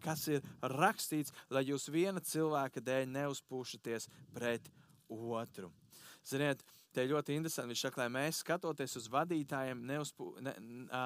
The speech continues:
nepaceļamies pār citu vai ne, ne, nesākam teikt, tas ir labs vai tas ir slikts. Ā, viņš saka, ejiet pēc tā, jeb domājiet, jeb spriediet pēc tā, kas ir rakstīts. Un tāpēc mums ir jāzina, kas te ir rakstīts.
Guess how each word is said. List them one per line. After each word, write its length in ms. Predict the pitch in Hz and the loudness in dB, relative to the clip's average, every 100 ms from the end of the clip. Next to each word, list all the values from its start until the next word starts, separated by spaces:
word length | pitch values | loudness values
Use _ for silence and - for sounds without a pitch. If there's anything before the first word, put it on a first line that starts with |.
| 123 | 0
nepaceļamies 640 | 117 156 175 143 127 117 - | 0 -2 -2 -4 -4 -6 -4
pār 160 | 120 - | -4 -2
citu 260 | 143 156 | -4 -2
vai 80 | 123 117 | -4 -4
ne, 100 | 127 | -4
ne, 40 | 139 147 | -2 -2
nesākam 420 | - 139 135 120 - - | 0 0 0 -6 -6 0
teikt, 220 | 139 120 | 0 2
tas 160 | 147 147 | 0 2
ir 80 | 135 | 2
labs 240 | 135 - | 2 2
vai 60 | 120 | -4
tas 180 | 131 135 | -2 -4
ir 80 | 117 | -4
slikts. 560 | - 123 131 180 - - - - - - | -4 0 2 0 -2 -12 -10 -12 -10 0
Ā, 220 | 120 120 127 | 4 4 2
viņš 180 | 127 151 | 0 2
saka, 240 | 143 147 - - | 2 0 -4 0
ejiet 320 | 160 180 151 | 4 4 2
pēc 240 | - 127 - | 0 -2 0
tā, 140 | 135 147 180 - | 4 4 4 2
jeb 160 | 123 113 | -2 0
domājiet, 560 | 147 180 185 135 120 117 | 2 2 2 0 0 -4
jeb 100 | - | -4
spriediet 460 | - 175 175 135 | 0 0 2 -2
pēc 180 | 117 - | -4 -2
tā, 160 | 139 147 165 | 0 0 -2
kas 160 | - 123 | -6 -4
ir 100 | 123 | -4
rakstīts. 540 | 147 - 95 87 - - - - | -6 -6 -8 -8 -14 -16 -20 -12
Un 100 | 127 | -4
tāpēc 300 | 131 151 160 156 | -2 2 2 2
mums 160 | 170 160 | 2 2
ir 80 | 143 | 2
jāzina, 340 | 180 160 123 | 2 2 -2
kas 220 | 156 170 | -2 -2
te 80 | 135 | -2
ir 120 | 120 139 | -2 -2
rakstīts. 400 | 180 - 135 | -4 -4 -6